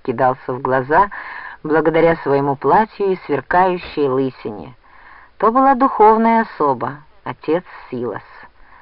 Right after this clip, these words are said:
Не вздумайте, читатель, искать в его присутствии на празднике несообразность.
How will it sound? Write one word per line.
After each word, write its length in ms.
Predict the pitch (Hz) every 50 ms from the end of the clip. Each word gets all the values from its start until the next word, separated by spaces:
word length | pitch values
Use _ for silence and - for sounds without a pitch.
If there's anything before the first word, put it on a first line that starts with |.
| - - _ _ - _ _ _ _ _ _ _ _ _ _
Не 200 | _ 165 196 226
вздумайте, 640 | 226 208 214 226 311 330 285 214 175 156 143 - 143
читатель, 560 | 139 - 151 143 - 151 143 143 - 147 143
искать 360 | 139 - - - 165 151 139 -
в 60 | -
его 260 | 131 135 147 147 147
присутствии 720 | 139 - 151 139 139 - - 147 139 143 - - - 143
на 140 | 131 139 131
празднике 640 | 127 - 135 143 151 160 156 156 151 151 151 - 156
несообразность. 880 | 156 160 156 - - 156 156 160 175 165 143 127 110 113 120 127 -